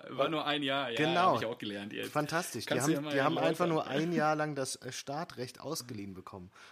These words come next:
Speaker 2: Und ich dachte, die haben
Speaker 1: Mhm.
Speaker 2: den kompletten Verein aufgekauft,
Speaker 1: Dachte ich
Speaker 2: nieder-,
Speaker 1: auch, bis du's mir
Speaker 2: niedergestampft.
Speaker 1: erzählt hast.
Speaker 2: Ja, ähm,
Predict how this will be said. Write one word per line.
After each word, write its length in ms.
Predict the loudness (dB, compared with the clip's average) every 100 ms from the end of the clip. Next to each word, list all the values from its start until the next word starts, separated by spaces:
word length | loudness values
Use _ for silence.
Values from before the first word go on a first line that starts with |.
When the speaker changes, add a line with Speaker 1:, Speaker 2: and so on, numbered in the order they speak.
| -8
Speaker 2:
Und 140 | -6
ich 200 | -6 -6
dachte, 260 | -8 -8 -6
die 120 | -4
haben 100 | -2
Speaker 1:
Mhm. 40 | -4
Speaker 2:
den 100 | -6
kompletten 400 | -8 -8 -8 -8
Verein 400 | -8 -6 -6 -8 _ _ -20 _
aufgekauft, 580 | -10 -8 -8 -6 -4 -2
Speaker 1:
Dachte 180 | -2 0
ich 60 | 0
Speaker 2:
nieder-, 80 |
Speaker 1:
auch, 60 | 0
bis 80 | 0
du's 80 | 0
mir 60 |
Speaker 2:
niedergestampft. 600 | 0 0 2 0 0 -2
Speaker 1:
erzählt 300 | -2 -4 -4
hast. 200 | -6 -12 -16 -20 -8
Speaker 2:
Ja, 300 | -2 -2 -2 _ _ -12
ähm, 540 | -6 -6 -6 -8 -12